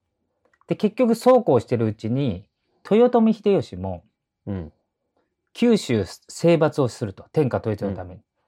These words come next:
Speaker 2: はい。
Speaker 1: で、九州、こう、乗り込んできたわけ。
Speaker 2: うん。
Speaker 1: その時、一番の敵は島津なんで、
Speaker 2: うん。
Speaker 1: 島津の方に攻めかかるんで、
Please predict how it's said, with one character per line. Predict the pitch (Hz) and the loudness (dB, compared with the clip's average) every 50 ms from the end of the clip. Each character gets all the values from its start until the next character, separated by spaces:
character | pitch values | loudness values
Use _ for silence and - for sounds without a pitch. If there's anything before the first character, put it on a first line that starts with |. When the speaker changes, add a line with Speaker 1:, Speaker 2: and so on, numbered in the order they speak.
| _ _ _ | _ _ _
Speaker 2:
は | - - - 90 82 | -18 -14 -12 -12 -12
い。 | - - _ _ _ _ _ _ _ _ - | -12 -16 _ _ _ _ _ _ _ _ -6
Speaker 1:
で、 | 135 139 135 | -4 -4 -4
九 | - - 214 214 180 | 0 0 2 2 2
州、 | - 131 110 104 | 2 -2 -2 -4
こ | _ _ - - 101 | _ _ -6 -4 -2
う、 | 98 | 0
乗 | 113 139 | 0 0
り | 151 165 | 0 2
込 | - 175 | 0 0
ん | 135 | 0
で | 98 | -2
き | - - | -6 -8
た | - 78 | -12 -14
わ | 78 | -14
け。 | _ _ _ _ _ _ _ _ _ _ - | _ _ _ _ _ _ _ _ _ _ -10
Speaker 2:
う | 113 113 | -8 -8
ん。 | 104 87 78 76 _ _ _ _ _ _ _ _ _ _ | -8 -8 -10 -14 _ _ _ _ _ _ _ _ _ _
Speaker 1:
そ | - 196 | -6 -4
の | 196 | -4
時、 | 180 170 143 - - | -2 -4 -4 -4 -4
一 | 170 165 - 247 | -4 -2 0 0
番 | 233 240 208 | 2 2 2
の | 139 110 | 0 0
敵 | - 113 104 107 | -2 -4 -2 -2
は | 98 | -4
島 | - - 165 151 117 | -2 -2 -4 -4 -4
津 | 98 92 | -4 -6
な | 87 87 | -12 -14
ん | 85 85 | -16 -14
で、 | 95 92 85 - _ _ _ _ _ _ _ _ - | -12 -12 -12 -14 _ _ _ _ _ _ _ _ -8
Speaker 2:
う | 113 | -8
ん。 | 107 98 82 - _ _ _ _ _ _ _ _ _ _ _ _ _ _ - | -6 -6 -8 -12 _ _ _ _ _ _ _ _ _ _ _ _ _ _ -18
Speaker 1:
島 | - - - 220 226 208 | -8 -2 2 2 2 2
津 | 160 143 127 | 2 0 0
の | 120 107 | -2 0
方 | - 127 113 | 0 0 0
に | 104 95 | -2 -2
攻 | - - 143 | -2 -2 -2
め | 143 151 139 | -2 -2 -4
か | - 147 | -4 -4
か | 131 - 160 | -2 -2 0
る | 143 127 101 | 0 -2 -4
ん | 90 87 | -4 -4
で、 | 90 123 127 107 87 85 | -2 0 0 0 -2 -6